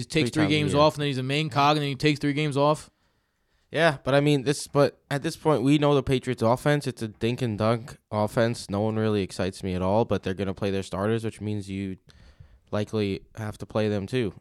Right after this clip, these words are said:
Speaker 2: I mean,
Speaker 1: Son-, I mean, Sony Michel, I think, is a good play.
Speaker 2: Sony Michel against Miami, you hope it's a good play. Last time he played Miami, he stunk it up. That's what Sony Michel has done this year, so he's super risky. He's more of a flex play, in my opinion.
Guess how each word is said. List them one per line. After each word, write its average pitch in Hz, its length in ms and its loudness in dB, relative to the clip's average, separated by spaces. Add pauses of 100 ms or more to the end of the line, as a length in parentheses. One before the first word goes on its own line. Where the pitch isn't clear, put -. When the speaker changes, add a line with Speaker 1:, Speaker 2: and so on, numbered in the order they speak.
Speaker 2:
I 101 40 -8
mean, 104 120 -4
Speaker 1:
Son-, 127 360 -4
I 110 60 -10
mean, 117 120 -6
Sony 117 200 -4
Michel, 110 300 -6
I 101 60 -8
think, 110 120 -8
is 104 80 -10
a 104 40 -12
good 104 120 -8
play. 107 160 -6
Speaker 2:
Sony 113 220 0
Michel 110 320 2
against 101 320 -4
Miami, 104 460 0
you 92 200 -4
hope 104 220 -2
it's 104 100 -8
a - 40 -10
good 95 180 -4
play. 98 180 0
Last 98 260 -2
time 98 120 -4
he 95 60 -4
played 92 200 -6
Miami, 92 420 -4
he 87 260 -10
stunk - 440 -8
it 90 80 -4
up. 90 180 -2 (540)
That's 104 200 -2
what 104 100 -4
Sony 101 240 0
Michel 95 360 -2
has 90 100 -6
done 104 240 -2
this 85 200 -8
year, 87 200 -4
so 85 300 -6 (420)
he's 107 160 -6
super 120 300 -2
risky. 90 320 -4
He's 95 120 -6
more 98 140 -2
of 85 80 -6
a - 40 -18
flex - 260 -6
play, 87 200 -4
in 90 80 -4
my 85 140 -4
opinion. 90 400 -6